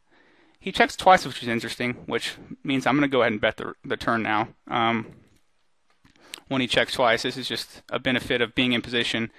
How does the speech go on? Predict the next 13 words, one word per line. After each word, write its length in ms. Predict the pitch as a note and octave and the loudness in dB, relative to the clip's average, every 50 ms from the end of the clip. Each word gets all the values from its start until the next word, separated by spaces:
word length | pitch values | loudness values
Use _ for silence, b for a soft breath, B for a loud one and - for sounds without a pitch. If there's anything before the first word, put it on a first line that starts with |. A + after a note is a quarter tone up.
| b b b b b | b b b b b
Uh, 420 | B2+ B2+ B2 B2 A#2+ A2+ A2+ A2 - - b b b b b b | 6 8 8 10 10 8 6 4 2 -2 b b b b b b
you 60 | b | b
know, 100 | C3+ B2+ | 0 2
really 220 | C3+ C#3+ D3 C#3+ C#3 | 4 4 4 4 6
wasn't 300 | C3 B2+ C3 C#3+ G2+ - | 6 6 6 6 2 -2
seeing 220 | - - B2+ A#2+ | -2 0 0 0
the 100 | A2+ A#2 | 2 2
old 180 | A2+ G#2+ A2 - | 2 0 0 0
check 260 | - - C3+ B2 - | 2 2 2 2 2
raise 220 | B2+ A2 G#2 G2+ | 0 0 0 0
coming. 440 | - - A2+ G#2+ A2 G2+ G2+ G#2 G2 b b b b b b b b - | -2 -2 -2 -2 0 -2 -4 -6 -8 b b b b b b b b -2
Uh, 180 | - A2+ A2+ | 0 0 2
therefore, 880 | A2+ C3 B2 A#2 A2+ - - - B2+ A#2 A#2 A#2 G#2+ A2 G#2+ G#2 G#2+ - | 4 4 4 4 4 0 -2 -4 -4 -2 0 2 2 2 2 0 -2 -4